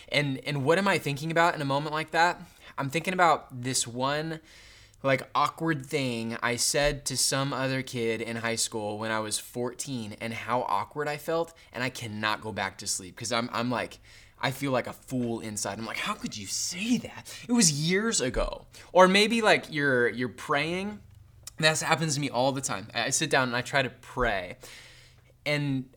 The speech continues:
I pray for something real and serious for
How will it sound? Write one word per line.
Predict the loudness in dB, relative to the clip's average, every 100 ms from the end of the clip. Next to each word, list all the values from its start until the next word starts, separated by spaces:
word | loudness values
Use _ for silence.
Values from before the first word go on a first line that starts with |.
| 2
I | 2
pray | 6 4
for | 4
something | 2 0 2 -2 -2 -6 -8
real | -4 2 6 6 6
and | 2 0
serious | 2 2 2 0
for | -2 -4 -4